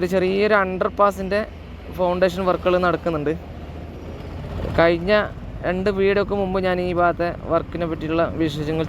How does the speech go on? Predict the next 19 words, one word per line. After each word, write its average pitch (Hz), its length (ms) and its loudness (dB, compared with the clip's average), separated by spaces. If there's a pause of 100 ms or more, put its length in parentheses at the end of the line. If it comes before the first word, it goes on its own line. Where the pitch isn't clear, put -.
ചെയ്തിട്ടുണ്ടായിരുന്നത്. 151 720 2 (680)
എല്ലാവരും 156 280 2
നിങ്ങളെ 160 240 0
കണ്ട് 160 280 2
കാണുമെന്ന് 165 380 2
പ്രതീക്ഷിക്കുന്നു. 139 420 -2
അണ്ടർപാസ് 156 420 0
ഇവിടെ 160 180 2 (760)
റെഡിമെയ്ഡ് 190 520 4 (240)
പ്രീകാസ്റ്റഡ് 185 640 0
കൊണ്ടുവെക്കുന്നതല്ല, 180 680 2 (840)
ഇവിടെ 165 200 -2
തന്നെ 180 200 2 (180)
നിർമ്മാണം 170 460 4
നടന്നുകൊണ്ടിരിക്കുന്നതാണ്. 156 720 0
കാസ്റ്റിംഗ് 165 420 0
നടക്കുന്നുണ്ട് 147 460 0
ഇവിടെ 135 240 -2
തന്നെ. 131 180 -4